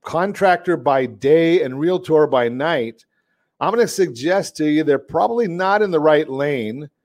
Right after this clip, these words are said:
They're probably not gonna have all the education, especially in a time like this. Right now, these times that we're in are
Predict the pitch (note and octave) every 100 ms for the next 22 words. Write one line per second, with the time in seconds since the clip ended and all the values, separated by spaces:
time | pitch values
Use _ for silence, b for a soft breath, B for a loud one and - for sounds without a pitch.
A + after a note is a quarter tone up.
0 | _ _ - C#3+ C#3+ - F3 G#3+ G3 D#3
1 | D#3+ F#3+ G3 F3+ D3+ D#3 D3+ - D#3 D#3
2 | D#3 D#3 C3+ - E3+ E3 C3+ - F#3 F#3+
3 | A#3 A#3+ G3 - D#3 E3 D3 B2+ A2+ B2+
4 | G#2+ F#2 - _ _ _ _ _ _ D#3+
5 | A#3 G#3+ G3 D#3 G3+ G3 - E3 F#3 G3
6 | D3 D#3+ D3+ F3 F3+ D3+ D3 A#2 G2+ A#2
7 | - C#3+ C3+ C3 C3 C3 D3